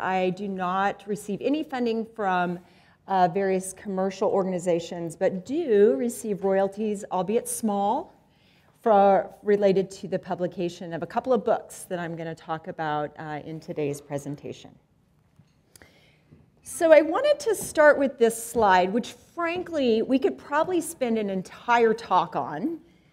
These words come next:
just deconstructing the evidence base for the treatment of P T S D.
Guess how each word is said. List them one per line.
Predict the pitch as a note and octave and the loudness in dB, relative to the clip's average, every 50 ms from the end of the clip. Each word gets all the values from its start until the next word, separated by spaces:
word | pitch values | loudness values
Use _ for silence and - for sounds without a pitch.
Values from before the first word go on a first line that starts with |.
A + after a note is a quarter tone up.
| _ _ _ _ | _ _ _ _
just | - A3+ A3 A3+ G3+ F#3 | -8 -8 -8 -8 -8 -6
deconstructing | F#3 A#3 C4 C4+ B3+ C4 C#4 B3 A3+ - - - - A3+ G3+ G3 G3 - - G#3 F3+ E3+ E3 E3 E3+ F#3 G3 G#3 - - | -2 0 0 0 -2 -4 -6 -6 -6 -8 -8 -6 -2 0 0 0 -2 -4 -6 -4 -4 -4 -4 -4 -6 -6 -8 -10 -10 -10
the | F#3+ F3 G#3 G#3 G3+ G3 F#3+ - | -8 -6 -4 -4 -4 -4 -4 -2
evidence | - A3+ A#3 C4+ B3+ B3+ A#3+ A3+ - - | 0 2 2 2 2 0 0 -2 -4 -6
base | - - F3 E3+ E3 E3+ F#3+ G3+ - - - - - | -6 -2 0 2 2 0 0 -4 -6 -12 -12 -6 -2
for | G#3 F#3+ F#3 F3+ F3+ E3+ E3+ E3+ | 0 2 2 2 2 2 0 0
the | D#3 F3 | -4 -6
treatment | - - - G3 F#3 - - E3 D3+ C#3 - - - | -10 -8 -6 -6 -6 -6 -8 -10 -10 -10 -10 -10 -12
of | E3 D#3+ | -12 -12
P | _ - E3+ | _ -16 -18
T | - - - C#3+ | -16 -14 -12 -12
S | C3+ C#3 - | -12 -12 -14
D. | - - C2+ - - | -18 -20 -20 -20 -20